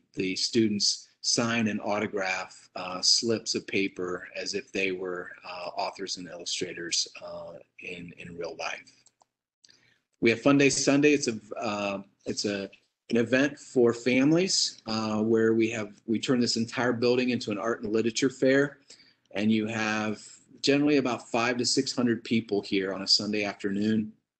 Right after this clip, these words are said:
uh, and we look forward to that, uh, getting back to normal someday soon. Uh, Tales for Tots, it's a story time for preschool children using music,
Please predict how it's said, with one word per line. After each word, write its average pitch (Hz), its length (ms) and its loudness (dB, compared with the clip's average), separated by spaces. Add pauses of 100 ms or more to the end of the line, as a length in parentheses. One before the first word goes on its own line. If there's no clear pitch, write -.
(640)
uh, 98 380 -4
and 101 120 -2
we 104 100 0
look 104 240 0
forward 101 440 2
to 95 160 -2
that, 92 280 -4 (580)
uh, 90 320 -6
getting 98 240 0
back 92 260 -4
to - 100 -6
normal 87 360 -6
someday 85 360 -4
soon. 82 360 -2 (1400)
Uh, 87 120 -6
Tales 120 320 0
for 131 120 -2
Tots, 120 460 -2
it's - 120 -6
a 104 60 -4
story 123 360 4
time 120 300 -2
for 107 140 -4
preschool 127 520 2
children 127 440 2
using 104 360 0
music, 123 460 4